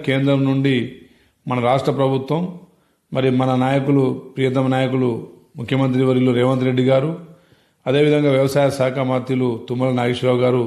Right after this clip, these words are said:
తెప్పించడం జరిగింది. అన్ని పిఎస్సిఎస్ కేంద్రాల్లో, అగ్రో సెంటర్లలో మరి ఇవ్వడం జరిగింది, సరఫరా చేయడం జరిగింది. నిల్వలు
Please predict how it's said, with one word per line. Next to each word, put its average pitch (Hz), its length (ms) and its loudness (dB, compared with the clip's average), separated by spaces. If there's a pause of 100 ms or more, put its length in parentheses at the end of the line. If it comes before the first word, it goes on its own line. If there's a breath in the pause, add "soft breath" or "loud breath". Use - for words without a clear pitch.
(180)
తెప్పించడం 123 420 -2
జరిగింది. 123 400 0 (580 loud breath)
అన్ని 175 320 4 (540)
పిఎస్సిఎస్ 170 540 2
కేంద్రాల్లో, 143 640 2
అగ్రో 131 280 2
సెంటర్లలో 139 600 0 (840 soft breath)
మరి 139 240 2 (720)
ఇవ్వడం 135 340 2
జరిగింది, 135 420 0 (580)
సరఫరా 135 380 0
చేయడం 127 300 2
జరిగింది. 127 380 0 (480 loud breath)
నిల్వలు 175 500 4